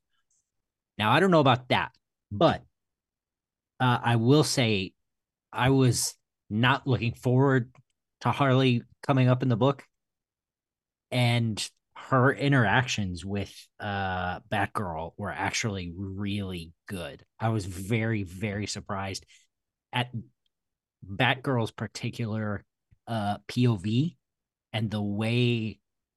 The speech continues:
that Kelly really portrays how and why Harley is so unpredictable. Or how, I guess.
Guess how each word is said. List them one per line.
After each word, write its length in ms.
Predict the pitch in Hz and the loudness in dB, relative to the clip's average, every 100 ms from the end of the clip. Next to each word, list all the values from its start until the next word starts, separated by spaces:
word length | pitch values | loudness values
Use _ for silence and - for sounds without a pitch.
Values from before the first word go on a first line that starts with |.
| - | -16
that 400 | 98 110 98 101 _ _ _ _ _ _ _ _ _ _ - | -4 -2 -2 -4 _ _ _ _ _ _ _ _ _ _ -14
Kelly 380 | - 143 131 127 | -2 2 4 4
really 420 | 117 117 107 98 _ _ _ _ - | 2 0 -2 -6 _ _ _ _ -8
portrays 1000 | 123 - - 135 135 123 104 95 - - _ _ _ _ _ _ _ _ _ _ _ _ - - - | -6 -6 -4 -2 0 0 -2 -6 -10 -16 _ _ _ _ _ _ _ _ _ _ _ _ -20 -10 0
how 340 | 127 123 117 - | 2 4 2 -4
and 260 | 101 101 | -8 -6
why 520 | 98 107 120 107 87 87 | -2 0 2 2 -2 -6
Harley 480 | 107 101 98 85 | -6 -6 -6 -6
is 180 | 98 95 | -6 -6
so 560 | - - 98 98 87 82 | -8 -6 -6 -6 -8 -10
unpredictable. 760 | - 85 87 87 - 156 80 - _ _ _ _ _ _ _ _ _ _ _ _ _ - | -10 -10 -10 -10 -10 -14 -20 -20 _ _ _ _ _ _ _ _ _ _ _ _ _ -4
Or 120 | 127 | -2
how, 320 | - 127 90 | 0 0 -2
I 120 | 82 78 | -6 -10
guess. 340 | 65 - - | -12 -14 -18